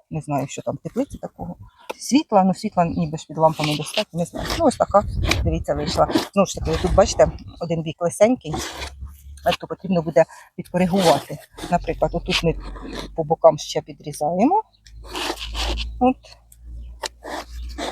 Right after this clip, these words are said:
Отак, не боїмося, все відросте і буде ще краще.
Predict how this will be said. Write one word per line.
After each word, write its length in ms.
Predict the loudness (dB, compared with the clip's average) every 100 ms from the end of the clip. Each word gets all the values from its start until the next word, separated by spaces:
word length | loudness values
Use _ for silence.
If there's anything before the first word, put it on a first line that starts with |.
| -10
Отак, 480 | -10 2 4 4 2
не 100 | 0
боїмося, 760 | 0 -4 2 4 4 2 0
все 320 | 0 4 4 4
відросте 640 | 2 -4 -6 0 2 2
і 60 |
буде 220 | -2 -6 -6
ще 200 | -6 -6
краще. 460 | -4 -4 -6 -20